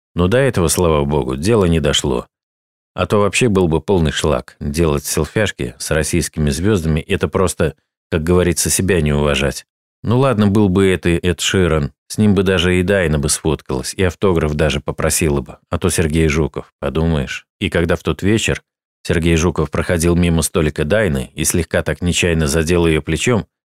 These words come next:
она достаточно серьёзно сказала ему: "Аккуратнее". А сама, как ни в чём не бывало, продолжила беседу с подругой. В тот момент она была не с Алкой Фурией, а с другой своей, тоже очень хорошей подружкой.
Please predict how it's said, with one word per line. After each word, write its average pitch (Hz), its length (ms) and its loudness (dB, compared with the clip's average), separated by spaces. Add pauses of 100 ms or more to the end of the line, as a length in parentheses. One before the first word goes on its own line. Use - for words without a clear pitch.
(120)
она 80 260 0
достаточно 73 640 -4
серьёзно 92 460 0
сказала 73 420 0
ему: 67 240 -6 (140)
"Аккуратнее". 78 720 -2 (680)
А - 120 -2
сама, 123 280 2
как 104 220 -2
ни 101 80 2
в 92 60 -2
чём 104 200 2
не 95 80 4
бывало, 101 440 2
продолжила 82 560 0
беседу 82 400 0
с - 80 -6
подругой. 71 500 -4 (720)
В - 40 -8
тот 117 140 2
момент 120 440 2
она 87 160 2
была 90 240 2
не 101 120 2
с - 120 0
Алкой 120 260 0
Фурией, 69 560 -2
а 78 120 -2
с 98 60 -2
другой 131 300 2
своей, 78 380 0
тоже 78 280 -2
очень 76 300 -2
хорошей 98 400 -2
подружкой. 69 640 -6